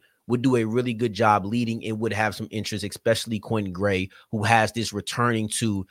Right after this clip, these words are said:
his alma mater story, and he also has the offensive background, the quarterback background, and things of that nature. I think that these are four really good choices, one really bad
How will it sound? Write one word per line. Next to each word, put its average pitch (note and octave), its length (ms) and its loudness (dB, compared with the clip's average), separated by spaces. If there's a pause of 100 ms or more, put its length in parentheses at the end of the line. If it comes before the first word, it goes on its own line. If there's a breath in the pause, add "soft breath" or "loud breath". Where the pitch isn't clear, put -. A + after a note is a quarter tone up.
(120 soft breath)
his A2+ 260 -2
alma G2+ 260 -2
mater G2 360 0
story, F#2+ 640 -2 (220 soft breath)
and A#2 140 0
he G#2+ 100 0
also G2+ 320 2
has F#2 340 0
the F#2 240 -6
offensive F#2+ 540 -2
background, F2 500 -2
the D#2+ 40 -10
quarterback E2+ 500 -2
background, E2+ 420 -2
and D#2+ 80 -10
things F2 260 -6
of E2 60 -4
that D#2+ 160 -2
nature. D2 420 -12 (520)
I G2+ 60 -2
think C3 180 2
that G2 120 -6
these A#2+ 280 2
are F2 320 2 (100)
four C3+ 240 6
really A#2+ 360 0
good A#2+ 460 2
choices, C#3 600 2 (260)
one B2 300 4
really B2 320 0
bad G#2 380 0